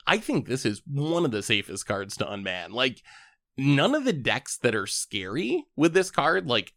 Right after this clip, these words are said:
Elf Ball, are actually, like, good in Modern. There's an absurd amount of good removal that can sweep, like, Furies and whatever. They can just sweep away Elves. So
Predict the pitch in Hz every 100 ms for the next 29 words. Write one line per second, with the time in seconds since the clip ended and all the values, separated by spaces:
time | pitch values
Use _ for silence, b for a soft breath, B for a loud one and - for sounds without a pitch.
0 | - 101 - 131 147 277 - - 107 110
1 | 113 - 131 123 110 95 - - 107 120
2 | 160 160 160 170 180 185 156 131 156 170
3 | 143 - - 240 240 220 147 147 139 120
4 | 131 127 104 101 113 160 131 - 117 101
5 | - 143 123 107 - 113 120 120 120 117
6 | 117 117 113 113 113 113 113 120 117 151
7 | 156 139 131 127 123 123 143